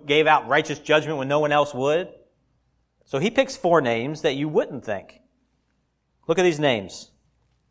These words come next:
First one, verse three, Judah begot Perez and Zerah by Tamar. Tamar was Judah's daughter-in-law.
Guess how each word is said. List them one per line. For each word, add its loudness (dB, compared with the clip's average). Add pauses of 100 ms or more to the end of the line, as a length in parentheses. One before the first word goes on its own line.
(360)
First 2
one, 0 (420)
verse 2
three, 2 (520)
Judah 0
begot 4
Perez 6
and -8
Zerah 4
by 2
Tamar. -6 (1700)
Tamar 2
was 4 (120)
Judah's -2 (580)
daughter-in-law. -2